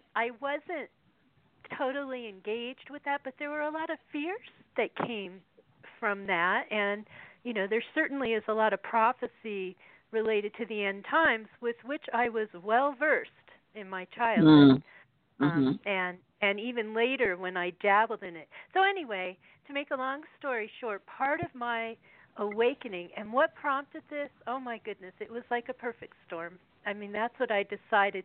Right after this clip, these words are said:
Speaker 1: today as I was thinking about it. A perfect storm caused me to essentially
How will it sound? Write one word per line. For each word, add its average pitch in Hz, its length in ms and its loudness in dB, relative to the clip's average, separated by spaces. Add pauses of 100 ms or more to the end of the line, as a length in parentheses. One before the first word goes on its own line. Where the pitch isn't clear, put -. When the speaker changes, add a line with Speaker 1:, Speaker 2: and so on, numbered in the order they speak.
(100)
Speaker 1:
today 190 280 -4
as 175 140 -6
I 180 140 -8
was 180 100 -12 (140)
thinking 185 300 -16
about 165 280 -12
it. - 120 -20 (420)
A - 80 -4
perfect - 580 -2 (220)
storm 190 580 2 (880)
caused 262 540 2
me 202 520 -12 (460)
to 269 100 -6
essentially 226 1300 0